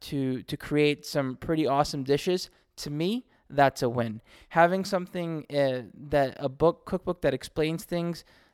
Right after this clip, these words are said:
in a practical way, and for someone who isn't necessarily well-versed in vegan foods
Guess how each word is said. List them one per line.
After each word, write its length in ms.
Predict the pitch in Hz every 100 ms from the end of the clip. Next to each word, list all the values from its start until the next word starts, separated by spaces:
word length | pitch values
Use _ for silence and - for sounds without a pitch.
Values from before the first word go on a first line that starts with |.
| -
in 80 | 139
a 80 | 131
practical 580 | - 160 - 170 165 160
way, 360 | 160 160 160
and 260 | 147 143 -
for 60 |
someone 720 | - - 151 147 143 139 131 - -
who 400 | 139 160 151 139 -
isn't 280 | 165 180
necessarily 920 | 160 165 - - 165 156 151 147 139 139
well-versed 680 | 139 143 139 143 147 -
in 420 | - 139 131 123 123 139
vegan 280 | 147 143
foods 500 | 123 - 175 185 175